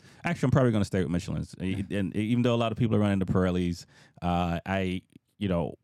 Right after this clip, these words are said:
Speaker 1: they, they work. You know what I mean? Um, and, and so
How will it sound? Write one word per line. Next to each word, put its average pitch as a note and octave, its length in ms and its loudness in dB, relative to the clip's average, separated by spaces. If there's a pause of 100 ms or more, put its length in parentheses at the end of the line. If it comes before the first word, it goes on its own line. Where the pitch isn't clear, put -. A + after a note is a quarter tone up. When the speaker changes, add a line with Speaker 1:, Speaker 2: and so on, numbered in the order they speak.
(260)
Speaker 1:
they, G#2+ 460 0
they G#2 140 4
work. A2 380 4 (360)
You G2+ 80 -4
know F2+ 80 0
what F2 40 2
I - 20 0
mean? F2 340 -2
Um, E2 500 -2
and, E2 280 -2
and D#2+ 220 -2
so E2 400 0